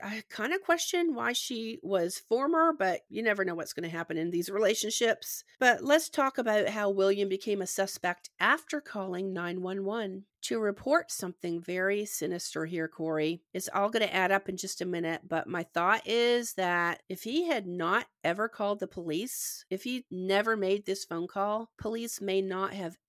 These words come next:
ever made any connections to who the real bank robbers were here, according to Brian Wells, because he gave nothing away. Absolutely nothing. William had called nine one one to report a tip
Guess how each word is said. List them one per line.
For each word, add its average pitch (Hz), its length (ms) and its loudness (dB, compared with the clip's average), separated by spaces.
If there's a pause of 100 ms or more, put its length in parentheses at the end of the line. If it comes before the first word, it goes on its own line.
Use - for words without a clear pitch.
(100)
ever 196 340 0
made 170 260 -2
any 180 160 -2
connections 160 680 -6
to - 160 -8
who 196 240 -6
the 160 140 -4
real 180 320 0
bank 254 340 -4
robbers 165 480 -4
were 156 160 -4
here, 160 480 -4
according 170 420 -2
to 165 140 -4
Brian 156 340 -2
Wells, 165 380 -4
because 220 300 -2
he 320 160 2
gave 330 280 0
nothing 254 560 -4
away. 269 760 0 (200)
Absolutely 233 640 -6
nothing. 180 600 -8 (100)
William 262 400 2
had 277 220 0
called 202 420 0
nine 190 380 -2
one 240 200 -2
one 180 220 -2
to 170 160 -8
report 196 500 -2
a 247 200 -6
tip - 400 -4